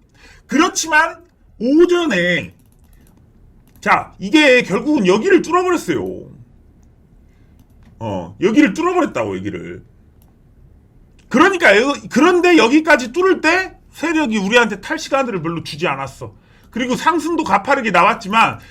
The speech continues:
계속해서 고점에서 매물 소화를 지속적으로 해줬어. 야, 상한가, 제가 그러잖아요. 메디아나를, 메디아나도 마찬가지야. 자, 여러분들이 요런 거를 봐봐.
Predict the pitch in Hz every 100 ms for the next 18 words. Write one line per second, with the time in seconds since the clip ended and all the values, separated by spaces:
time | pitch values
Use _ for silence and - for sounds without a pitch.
0 | - - 359 359 - 339 294 208 202 277
1 | 220 208 180 254 277 220 240 185 220 180
2 | - - - - - - 208 226 392 440
3 | 427 349 196 151 - - - - - -
4 | - - _ _ - - 190 220 151 269
5 | 330 330 330 220 170 - 214 247 202 220
6 | 226 180 135 104 151 180 294 262 180 190
7 | 208 135 90 - - - - - - -
8 | - - - 151 190 381 381 320 190 -
9 | - 233 165 127 101 92 98 - - -
10 | - - _ _ - 247 175 240 247 247
11 | 165 160 165 208 190 165 87 90 90 90